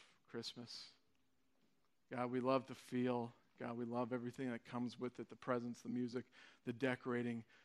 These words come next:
the gifts. But God, we do know that there are people who are hurting right now, that there are people in this room who have worries and, and hurts and concerns, even as we're coming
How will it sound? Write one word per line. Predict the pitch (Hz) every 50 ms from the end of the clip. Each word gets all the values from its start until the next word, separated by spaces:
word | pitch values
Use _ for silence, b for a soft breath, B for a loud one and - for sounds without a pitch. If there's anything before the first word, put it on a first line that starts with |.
| b b b _ _
the | - 123
gifts. | 107 107 120 123 117 117 - - - - - - - - - - _ _ _ _ _ _ _ _ _ _ _ _ _ _ _ _ _ _ _ _ _ _ _ _ _ _ _ _ _ _ -
But | 143 131
God, | 123 139 135 131 131 127
we | 135 135
do | 120 131 143 143
know | 139 139 127 127
that | 120 120 120 -
there | - 131 120 120
are | 117
people | - - - 127 - 139 113
who | 107 127 117
are | 113 113 107 - -
hurting | 131 120 113 117 113 113
right | 113 113 113 -
now, | 123 123 113 117 113 113 117 _ _ _ _ _ _ _ _ _ _ _ _ _ _ _ _ -
that | 131 131 123 -
there | 143 139
are | 127
people | 127 - - 165 147 156 151 139
in | 135
this | 135 127 123 -
room | - 131 131 131 127 127 117
who | 127 131
have | 123 120 113 - b b b b b b b
worries | - 135 135 147 147 143 143 143 139 139 123 - - - b b b b b b -
and, | 127 123 120 113 120 -
and | - 143 127 110 - - -
hurts | 151 143 135 - - - - - -
and | - 135 127
concerns, | - - 143 131 - - - 143 131 131 123 123 120 113
even | 143 143 143 139 139
as | 139 131 123 120
we're | 131 123
coming | - - - 143 135 135 127 127